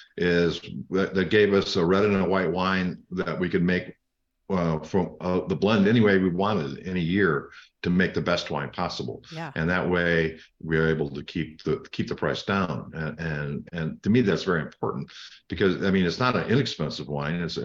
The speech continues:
Speaker 1: I guess we consider it, it's about twenty-five dollars now.
Speaker 2: Mm-hmm.
Speaker 1: And, uh, you know, for most people, that's an expensive wine. <laughs> You know,
Speaker 2: Absolutely.
Speaker 1: we have to,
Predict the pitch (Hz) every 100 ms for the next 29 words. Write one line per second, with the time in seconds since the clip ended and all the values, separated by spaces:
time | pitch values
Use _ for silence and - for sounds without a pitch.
0 | 78 - 78 80 80 92 82 73 - 85
1 | 67 - - - - 58 69 69 - 78
2 | - 73 76 78 78 76 80 76 80 76
3 | - - - 80 80 82 82 85 82 -
4 | - - - _ _ - - 131 101 87
5 | - 107 110 147 - 107 98 90 101 -
6 | 95 80 - 87 82 90 110 73 - -
7 | - - - _ - 90 98 92 87 82
8 | - 80 - 67